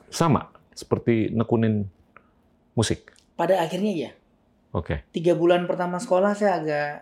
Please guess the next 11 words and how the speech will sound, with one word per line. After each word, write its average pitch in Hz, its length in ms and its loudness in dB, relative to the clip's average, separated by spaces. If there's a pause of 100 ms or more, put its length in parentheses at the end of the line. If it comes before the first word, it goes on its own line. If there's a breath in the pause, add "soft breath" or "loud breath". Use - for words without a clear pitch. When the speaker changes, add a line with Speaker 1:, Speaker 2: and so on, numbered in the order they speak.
(1300)
Speaker 2:
jadi 165 160 2
waktu 185 300 4
diumum-, 151 380 -2
dapat 147 280 -2
pengumuman 147 400 -6
U 143 120 -6
M 143 80 -8
P 143 120 -4
T 143 120 -8
N, 147 200 -8
lulus 202 640 4